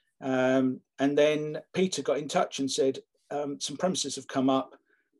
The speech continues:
Um, the council, it, you know, it's paused, but I think, shall we just go for it?"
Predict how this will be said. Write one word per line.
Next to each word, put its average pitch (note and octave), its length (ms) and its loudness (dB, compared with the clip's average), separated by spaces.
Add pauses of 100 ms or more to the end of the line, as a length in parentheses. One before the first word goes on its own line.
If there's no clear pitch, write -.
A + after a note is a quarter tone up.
(140)
Um, B2+ 280 -4
the C#3 80 -6
council, D3+ 400 -2
it, C3 220 2
you C3 120 -4
know, A#2+ 100 -2
it's - 240 -8
paused, A#2+ 540 0
but B2+ 80 4
I B2+ 60 2
think, C3 260 -4
shall E3 160 2
we D#3+ 80 -4
just D3 200 -6
go E3+ 180 2
for G#2 240 -2
it?" G#2 80 -8